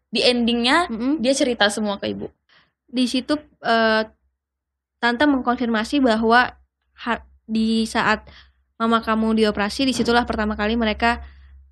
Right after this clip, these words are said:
Speaker 2: having sex.
Speaker 1: Iya.
Speaker 2: Wow. Nah, ini berarti, eh, tante tinggal di rumah kamu ya?
Speaker 1: Iya, tinggal di rumah. Jadi memang tante itu dari awal, dari dia kecil itu emang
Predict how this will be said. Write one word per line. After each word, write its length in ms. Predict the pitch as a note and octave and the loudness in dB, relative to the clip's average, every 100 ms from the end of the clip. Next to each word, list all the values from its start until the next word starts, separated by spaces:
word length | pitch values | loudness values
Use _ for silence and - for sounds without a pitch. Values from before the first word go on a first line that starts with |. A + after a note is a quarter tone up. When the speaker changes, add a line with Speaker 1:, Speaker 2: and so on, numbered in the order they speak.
| - | -6
Speaker 2:
having 320 | A3 A3+ A3 | -2 0 -2
sex. 320 | F#3 - - _ | -4 -8 -20 _
Speaker 1:
Iya. 240 | - - - _ _ _ - | -20 -20 -20 _ _ _ -20
Speaker 2:
Wow. 560 | - - G3 G3+ G#2 - | -12 -8 -6 -6 -8 -6
Nah, 160 | A3 | -2
ini 240 | G#3+ B3+ E4+ | 0 2 0
berarti, 560 | D4+ B3 A#3 A3+ E4 - | 0 2 2 2 0 -2
eh, 400 | - G#3+ G#3+ G#3+ A3 | -2 2 2 2 0
tante 240 | A3 A3+ D4 | 0 2 2
tinggal 320 | C#4 A3+ C4+ | 2 4 4
di 80 | C4 | 4
rumah 240 | A#3+ A#3 | 4 2
kamu 220 | A3+ A3 G#3 F#3 | 0 0 0 -2
ya? 100 | G3 - | -6 -6
Speaker 1:
Iya, 240 | B3+ F#3 - | -6 -6 -10
tinggal 240 | A3 A3 A3 | -4 -2 0
di 80 | |
rumah. 240 | A3+ C4 A#3 | 0 0 0
Jadi 240 | G#3+ A3 | 0 0
memang 400 | D4 C#4+ B3 A#3 - - - | 2 2 0 -2 -10 -16 -6
tante 320 | A3+ A3+ A2+ | -6 -4 -4
itu 320 | G#3 - C4+ | -6 -4 -2
dari 240 | B3 A3 | 0 0
awal, 480 | A3 G3+ G3+ A3 B3 | 0 -2 0 0 0
dari 240 | A3 A3 G#3 | -2 -2 -2
dia 400 | G#3 G3+ G3+ - _ | -2 -2 -4 -8 _
kecil 400 | A#3 - A3+ A#3+ | -14 -6 -4 -4
itu 160 | B3 C4 | -4 -4
emang 160 | B3 | -4